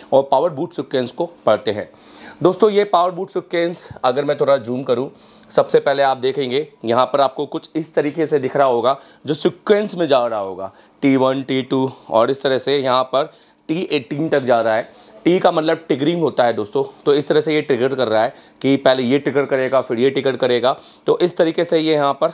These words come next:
हमारा पावर सीक्वेंस on होगा। तो आइए इस पावर सीक्वेंस को हम चेक करते हैं और देखते हैं basically कि सबसे पहले क्या सारी चीज़ें होती हैं।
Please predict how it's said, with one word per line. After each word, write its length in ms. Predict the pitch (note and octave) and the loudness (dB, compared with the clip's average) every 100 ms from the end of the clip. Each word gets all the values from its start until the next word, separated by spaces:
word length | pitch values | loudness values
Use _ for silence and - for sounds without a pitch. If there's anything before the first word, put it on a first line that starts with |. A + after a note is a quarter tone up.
| - | -6
हमारा 280 | C3 B2 C3+ | -6 -2 0
पावर 300 | C#3+ B2+ C#3 | 0 0 0
सीक्वेंस 420 | C#3 B2 C#3+ D3+ - | -4 -4 -6 -4 -2
on 180 | A#2+ A#2+ | -2 -2
होगा। 300 | G2 F#2+ - - - - - | -2 -4 -6 -14 -20 -4 0
तो 120 | F3+ | 4
आइए 460 | - F3+ G#3 F3+ F#3+ _ - | 4 2 0 0 -4 _ -8
इस 80 | D#3+ | 0
पावर 240 | D#3+ E3+ | 2 2
सीक्वेंस 460 | E3 F3 F3 E3+ E3+ | -2 -2 0 0 0
को 140 | F3+ | 0
हम 160 | E3 E3 | 0 0
चेक 240 | D#3+ D3+ | -2 0
करते 240 | D#3 C#3+ D#3 | -2 0 0
हैं 240 | D3+ E3+ - - | 0 -2 -10 -2
और 120 | B2+ | 0
देखते 360 | B2 C#3 C3+ F#3 | 2 0 0 -2
हैं 180 | E3+ C#3 | -2 -2
basically 500 | B2+ C#3 C3+ C#3 D#3 | -4 -2 0 0 -2
कि 120 | D3 | -2
सबसे 300 | C#3+ - D3+ | -2 0 0
पहले 240 | C3+ B2+ | 0 -2
क्या 240 | C3+ B2 C3+ - - | 0 0 0 -4 -4
सारी 200 | A2+ B2 | -2 -2
चीज़ें 260 | B2 A2 | -6 -8
होती 280 | A#2 G#2 A2+ | -6 -4 -2
हैं। 140 | G#2+ | -4